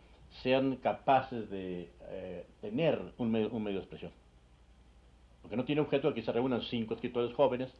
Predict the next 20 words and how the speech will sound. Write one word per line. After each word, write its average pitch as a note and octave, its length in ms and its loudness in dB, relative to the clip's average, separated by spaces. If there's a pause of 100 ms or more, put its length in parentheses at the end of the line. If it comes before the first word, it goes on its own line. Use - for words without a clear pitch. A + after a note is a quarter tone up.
(140)
a F#2+ 80 -4
conversar, B2 720 0 (340)
hagan, A2+ 440 6
hagan A2+ 260 6
una A2+ 420 4
política A2 440 2
oral A#2 320 6
entre A2 280 0
ellos G#2+ 360 -2 (580)
y A2 80 -4
no A2+ 120 4
sean B2+ 200 4
capaces A#2+ 580 4
o A2 60 -2
no G#2 100 -4
sean, A2 520 -2
no G2+ 100 -4
tengan A#2 220 0
la G#2+ 120 0
posibilidad G#2+ 720 2